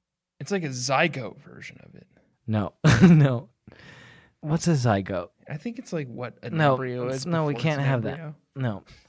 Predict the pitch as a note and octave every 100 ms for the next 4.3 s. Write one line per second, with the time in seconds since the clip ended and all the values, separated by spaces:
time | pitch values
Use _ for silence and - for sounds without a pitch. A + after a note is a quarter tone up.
0 | _ _ _ _ E4 D#4+ B3+ B3 - A3
1 | G3 - E3+ E3 C#3 A2+ - - C3+ -
2 | G3 F#3+ F3+ C3 B2 A#2 G#2+ G2+ - _
3 | _ _ F3 F#3 F#3 - D3+ E3+ E3+ D#3+
4 | D3+ D3